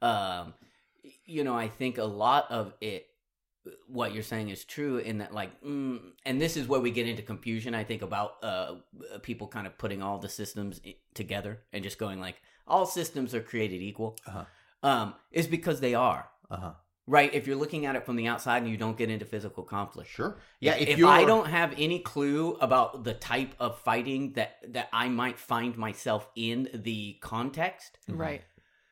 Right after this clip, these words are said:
Speaker 1: then they're all the same.
Speaker 2: That's right.
Speaker 3: Yeah.
Speaker 1: Then, they, they, then, so it doesn't matter. So, like, right now, if I decided to go out and, uh,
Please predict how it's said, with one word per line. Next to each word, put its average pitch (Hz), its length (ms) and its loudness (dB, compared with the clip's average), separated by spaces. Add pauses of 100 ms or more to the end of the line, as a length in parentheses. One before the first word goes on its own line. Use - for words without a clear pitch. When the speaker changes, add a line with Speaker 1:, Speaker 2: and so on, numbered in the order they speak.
(560)
Speaker 1:
then 196 320 8
they're 190 160 2
all 196 140 2
the 190 80 -6
same. 277 420 -4
Speaker 2:
That's - 160 -10
right. - 220 -4
Speaker 3:
Yeah. 165 160 4
Speaker 1:
Then, 196 120 6
they, 190 180 2
they, 180 160 0
then, 170 480 0
so 196 180 2
it 180 100 2
doesn't 196 260 -2
matter. 190 300 -2
So, 185 160 2
like, 170 220 4
right 190 200 0
now, 185 200 0
if 170 100 -4
I 156 120 8
decided 139 520 0
to 139 60 -6
go 117 400 2
out 104 360 0
and, 104 640 -6
uh, 101 320 -2